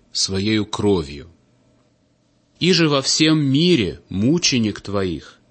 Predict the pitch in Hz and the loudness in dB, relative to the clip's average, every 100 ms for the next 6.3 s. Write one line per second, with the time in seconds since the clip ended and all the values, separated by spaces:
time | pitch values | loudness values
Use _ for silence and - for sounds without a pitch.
0 | _ _ _ 107 120 127 107 110 107 107 | _ _ _ -2 -2 0 0 0 0 0
1 | 98 120 160 - 123 98 82 101 92 85 | 2 2 2 0 -2 -4 -4 -6 -8 -4
2 | 135 170 - - 92 82 _ _ _ _ | -2 0 0 -2 -4 -8 _ _ _ _
3 | _ - 101 92 80 104 147 160 151 _ | _ -4 -2 -2 0 2 2 0 -6 _
4 | - - 104 123 120 - 101 98 104 110 | -8 -2 -2 -2 -8 -8 -6 -4 -2 -4
5 | 113 _ 101 85 95 92 - 87 82 - | -8 _ -12 -6 -4 -2 -4 -4 -6 -6
6 | 85 - | -4 -6